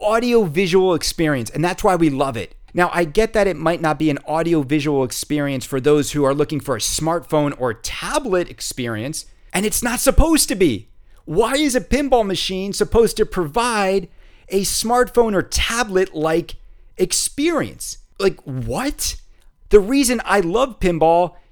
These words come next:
is the same reason I hate my smartphone. It's the same reason I hate staring at screens all day long. This is an analog toy. The moment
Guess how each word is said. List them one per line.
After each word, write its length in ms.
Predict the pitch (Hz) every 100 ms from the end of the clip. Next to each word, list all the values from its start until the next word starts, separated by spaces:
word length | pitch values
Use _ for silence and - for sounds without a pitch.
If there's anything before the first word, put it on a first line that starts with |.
| _
is 140 | - 190
the 60 |
same 300 | 208 - 254
reason 220 | 233 226 208
I 80 |
hate 460 | 156 - - 247 -
my 140 | 180
smartphone. 720 | 175 - 220 254 - 131 90 - -
It's 140 | 175
the 80 | 123
same 280 | - 240 226
reason 300 | 226 202 -
I 160 | 160
hate 300 | 135 196 262
staring 460 | - - 208 202 190
at 80 | 170
screens 440 | - 208 254 233
all 160 | 135 117
day 140 | 110
long. 280 | 110 104 98 - - -
This 200 | 202 247
is 100 | 180
an 140 | 151 -
analog 640 | 190 220 202 190 175 -
toy. 580 | - - 285 156 87 - - -
The 100 | 170
moment 520 | 170 233 269 247